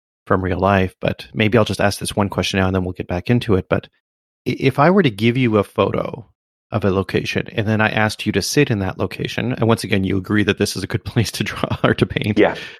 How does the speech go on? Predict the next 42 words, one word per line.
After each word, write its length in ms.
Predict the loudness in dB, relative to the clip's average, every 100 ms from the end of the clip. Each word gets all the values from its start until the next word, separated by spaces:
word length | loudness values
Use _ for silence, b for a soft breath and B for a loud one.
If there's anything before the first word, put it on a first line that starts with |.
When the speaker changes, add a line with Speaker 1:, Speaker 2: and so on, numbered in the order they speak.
| B _
Speaker 2:
yeah. 200 | 2 2 2 _ _ _ _ 6
Speaker 1:
Would 260 | 6 6
your 80 | 2 0
palette 600 | -8 2 4 4 0 -10 -2
be 140 | 0
different, 540 | 4 2 0 -8 -12 -20 _ _ _ _ 0
drawing 240 | 4 4
from 180 | 4 4
reference 460 | 2 4 0 0 -8
and 160 | -4 -2
drawing, 440 | 2 2 2 -4 -8 -6
uh, 100 | -4
in 140 | 0
real 160 | 2 2
life? 320 | 2 -2 -8 _ _ _ _ -4 B B B _ 0
Speaker 2:
Um, 440 | 2 4 0 -6 -20 _ -8
the, 600 | -8 -10 _ -10 -4 -4
well, 160 | 2 2
the 60 | 2
short 380 | 6 6 6
answer 260 | 2 -2 -2
is 100 | -2 -2
I 80 |
d-, 100 | 0 -2
I 60 | -2
don't 280 | 0 0 2
know. 460 | 2 2 0 -8 _ _
It, 100 | -10
Speaker 1:
Okay. 180 | -10 -10
Speaker 2:
it 60 | -14 _
pro-, 220 | 0 2 2
it 140 | 0
probably 440 | 2 2 2 0
would, 400 | 2 4 4 0 -14 _ -4
but 80 | -2
I, 260 | 0 -2 0
I 40 |
don't 260 | 2 2 2
know. 240 | 2 2
But, 300 | 2 0 2
but 200 | -2 -2
the, 160 | -4